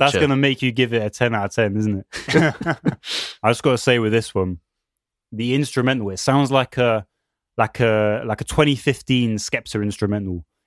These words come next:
Speaker 2: It's dirty. It changes every eight bars, like some classic grime shit.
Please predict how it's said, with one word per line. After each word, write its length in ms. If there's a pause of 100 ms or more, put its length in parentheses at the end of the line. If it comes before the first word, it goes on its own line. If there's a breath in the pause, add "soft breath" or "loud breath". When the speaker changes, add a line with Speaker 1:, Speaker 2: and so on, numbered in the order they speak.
Speaker 2:
It's 180 (280)
dirty. 500 (260)
It 140
changes 420
every 260
eight 180
bars, 460
like 180
some 200
classic 480
grime 340
shit. 360